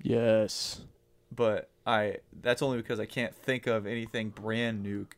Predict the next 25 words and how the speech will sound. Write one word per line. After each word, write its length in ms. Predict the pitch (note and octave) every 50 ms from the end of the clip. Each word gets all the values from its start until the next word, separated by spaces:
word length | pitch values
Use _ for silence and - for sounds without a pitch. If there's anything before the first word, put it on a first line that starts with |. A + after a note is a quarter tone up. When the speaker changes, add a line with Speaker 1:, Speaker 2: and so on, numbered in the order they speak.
| _ -
Speaker 2:
that's 280 | C#3+ A2+ F#2+ F2+ - -
coming 300 | - A#2+ G2+ G2+ G#2 G#2+
on. 240 | G#2 G#2 G#2 G2+
So 180 | - - A#2+ A2
I, 140 | - F2 -
I'll 160 | - - -
say 180 | F#3 - - C#3
Taboo. 400 | - - - A2 A2 G#2 A2 B2
That's 200 | B2+ C#3 D#3 -
fine. 300 | - - G#2+ G#2 A2 A#2+ - - - -
I'm 80 | D3 C3+
okay 220 | B2 - - A2
with 120 | A2 G2+ -
that. 220 | A#2 A2 A#2 - _ - - - - - _ _
Speaker 1:
Yeah, 260 | - D#3 F3 F3+ E3+
that's, 280 | E3 E3+ F3 F3 - -
um, 440 | F3 D#3 C#3+ C#3 C3+ C3 B2+ A#2 A#2+ - - - - - _ _ _ _ _ _ _ _ _ _ _ - _ -
I, 160 | - D3 D#3+ -
I'm, 280 | - E3+ F#3+ G3 F3+ E3+
I'm 240 | - F#3 G3 F#3 D#3+
with 220 | C#3+ C#3+ C#3 -
you 360 | C#3+ C#3 C#3+ C#3+ C#3 - D3 C#3
just 220 | C3 C#3+ C#3+ -
because, 540 | - C#3 - - C3 B2+ C3 B2 A#2+ - -
uh, 200 | - - - -